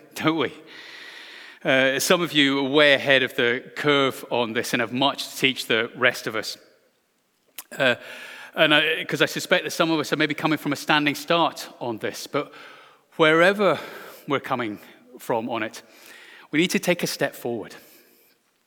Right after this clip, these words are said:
in obedience to the Lord. Now, that might have to actually start by simply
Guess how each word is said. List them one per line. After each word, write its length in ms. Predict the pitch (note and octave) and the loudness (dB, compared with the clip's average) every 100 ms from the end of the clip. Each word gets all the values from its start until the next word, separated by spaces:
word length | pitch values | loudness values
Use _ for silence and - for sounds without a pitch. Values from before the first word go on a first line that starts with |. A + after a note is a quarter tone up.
| _ - | _ -12
in 100 | - | -6
obedience 540 | C3 - C#3 A#2+ G#2+ - | -4 0 0 -2 -4 -8
to 100 | - | -8
the 80 | A#2 | -6
Lord. 340 | A2+ F#2+ F2 - _ _ _ _ _ _ _ _ _ _ _ _ _ - | -6 -8 -12 -20 _ _ _ _ _ _ _ _ _ _ _ _ _ -2
Now, 60 | C3 | 2
that 180 | C3+ | 2
might 320 | C3+ C3 B2+ - - - - | 4 2 0 -4 -14 -16 -2
have 240 | D3 D3 | 0 2
to 80 | C3+ | 0
actually 220 | C3 B2 | -2 -6
start 280 | - B2+ B2 | -2 -2 0
by 140 | B2 | 0
simply 420 | - C3 - B2 | 0 -4 -2 -6